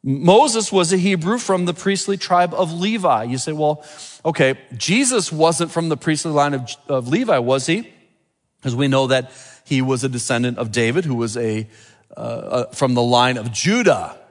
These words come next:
I'd say, "So they're, they're not the same." Well, actually, uh,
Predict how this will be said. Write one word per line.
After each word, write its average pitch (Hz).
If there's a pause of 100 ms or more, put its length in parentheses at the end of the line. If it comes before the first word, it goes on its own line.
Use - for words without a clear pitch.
(540)
I'd 101
say, 104
"So 101
they're, 113
they're 131
not 156
the 135
same." 156 (360)
Well, 156
actually, 165 (1000)
uh, 135